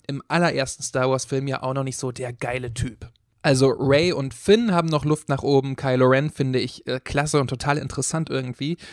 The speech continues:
Mehr dazu in meinem Spoiler-Review. Aber das ist ja auch toll, dass diese Charaktere noch nicht fertig sind, weil das hat man auch schon in diesem Film, Das Erwachen der Macht, gesehen. Es findet einfach eine Charakterentwicklung statt.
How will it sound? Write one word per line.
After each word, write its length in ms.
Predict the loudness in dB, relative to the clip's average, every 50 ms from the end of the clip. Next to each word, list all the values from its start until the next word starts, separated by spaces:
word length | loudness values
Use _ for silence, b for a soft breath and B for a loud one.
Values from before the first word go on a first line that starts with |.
| B B B B -4
Mehr 140 | -2 0 2
dazu 280 | 0 0 0 0 -2
in 80 | 0 0
meinem 160 | 0 -2 -2
Spoiler-Review. 840 | -4 -2 0 2 2 4 4 2 2 2 0 0 -2 -2 -2 -2 -6 _ _ _ _ _ _ _ _ _ _ _ _ _ -10 -6
Aber 120 | -2 0
das 140 | 0 2 2
ist 100 | 2 2
ja 80 | 2
auch 100 | 0 0
toll, 260 | -2 0 2 2 2 4
dass 120 | 2 0
diese 220 | 0 -2 -4 -4 -2
Charaktere 560 | -2 -2 -2 -2 -4 -2 -2 -2 0 2 2
noch 160 | 2 2 2
nicht 180 | 2 0 0 2
fertig 440 | 2 4 4 4 4 2 0 0 0
sind, 280 | 0 0 0 -2 -6 B B B B B B B B
weil 140 | -6 -4 -2
das 160 | -2 -2 -2
hat 100 | -4 -4
man 160 | -4 -4 -4
auch 100 | -4 -6
schon 160 | -4 -4 -4 -4
in 140 | -4 -2
diesem 260 | -2 0 2 2 0 2
Film, 220 | 2 0 0 0
Das 140 | -2 -2 -2
Erwachen 320 | -2 -2 -2 0 0 0
der 100 | 0 2
Macht, 240 | 0 0 -2 -2 -4
gesehen. 240 | -2 -2 0 -2 -2
Es 80 | -4
findet 320 | -4 -2 -2 -2 -2 -2 -2
einfach 300 | -4 -4 -4 -4 -4 -2
eine 160 | -2 -2 -2
Charakterentwicklung 1000 | 0 -2 0 2 0 0 2 0 0 0 -4 -4 -2 -2 0 0 0 -2 -2 -2
statt. 380 | -4 -2 -2 -4 -4 -6 B